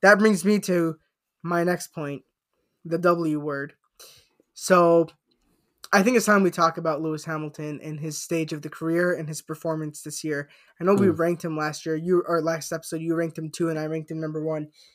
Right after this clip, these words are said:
Speaker 2: Mm.
Speaker 1: Looking at today, looking at his frustration, looking at the two mistakes he made, which cost him massive points,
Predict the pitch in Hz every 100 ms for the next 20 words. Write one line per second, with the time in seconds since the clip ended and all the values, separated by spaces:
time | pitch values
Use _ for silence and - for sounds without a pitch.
0 | _ _ - 120 107 196 247 254 220 175
1 | 196 185 180 170 170 185 185 196 180 165
2 | - 160 - 175 175 170 165 151 165 170
3 | 165 160 - - 190 175 - 165 - 165
4 | 160 156 - 165 160 160 160 165 165 -
5 | 165 - 170 160 156 -